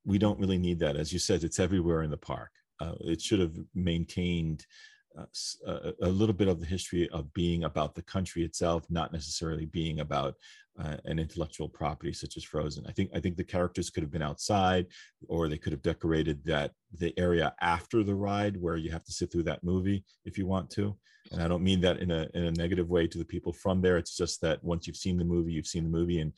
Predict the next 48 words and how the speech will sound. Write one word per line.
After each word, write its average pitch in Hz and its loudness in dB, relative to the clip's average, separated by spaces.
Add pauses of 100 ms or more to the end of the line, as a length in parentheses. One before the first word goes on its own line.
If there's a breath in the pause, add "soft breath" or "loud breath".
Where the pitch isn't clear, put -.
(200 loud breath)
in 92 2
the 90 6
old 92 8
days, 87 4
you 87 -4
ju-, 90 -10
used 90 -2
to 90 -4
feel 87 2
kind 82 -2
of 80 -4
obligated 87 0
to 85 -4
sit - -6
through 90 -2
it 87 -2
again 90 0
because 82 -4
you 82 -8
didn't 87 -4
want 87 -4
to 80 -6
be 82 0
rude 85 4 (280 loud breath)
and 82 -4
get 87 4
up 80 0
and 80 -4
walk 76 -6
out 80 2
in 80 -6
the 78 -6
middle 85 -2
of 82 -6
it. - -6
I - -6
think 90 -2
now 80 2
they 82 0
let - -4
you 85 -8
just - -6
scoot 90 -2
out 85 -4
if - -10
you 90 -4
want 92 -4
to. 92 -8